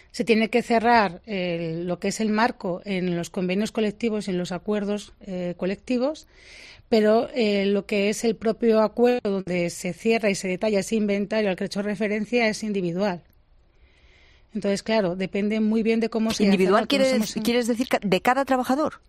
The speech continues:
Speaker 2: con la empresa?
Speaker 1: Claro, exactamente. Es un, el, el, la negociación colectiva en la, en el teletrabajo establece lo que es un acuerdo marco,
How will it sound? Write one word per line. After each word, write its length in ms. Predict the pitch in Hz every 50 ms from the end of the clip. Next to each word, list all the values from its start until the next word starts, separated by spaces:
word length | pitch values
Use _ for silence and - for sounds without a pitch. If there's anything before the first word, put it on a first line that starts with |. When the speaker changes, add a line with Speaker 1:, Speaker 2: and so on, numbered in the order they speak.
| _ _
Speaker 2:
con 120 | - 220 220
la 40 | 220
empresa? 320 | 214 - 277 240 - -
Speaker 1:
Claro, 300 | 196 180 175 175 190 196 - _ - _ _ - 247
exactamente. 760 | 196 165 - - 185 - - 190 185 185 185 196 196 - - _ _ _ _ _ _ _ _ _ - - - - - - - - - -
Es 300 | 233 220 220 202 - 240
un, 340 | 226 233 226 220 214 196
el, 160 | 220 214 214 -
el, 260 | - 226 220 214 208 214
la 100 | 202 202
negociación 560 | 208 208 202 214 208 - 196 - - 262 262
colectiva 680 | - 262 269 277 254 - - 233 202 190 185 185 185
en 140 | 185 185 185
la, 220 | 185 185 180 175 -
en 360 | 202 180 180 180 170 170 175
el 160 | 170 180 165
teletrabajo 600 | 196 190 190 185 - 202 196 208 226 233 - 285
establece 460 | 262 - - 185 190 202 202 - 220
lo 100 | 208 202
que 120 | - 208 202
es 120 | 202 -
un 80 | 214 190
acuerdo 360 | 185 - 214 208 202 202 185
marco, 360 | 185 185 190 - - -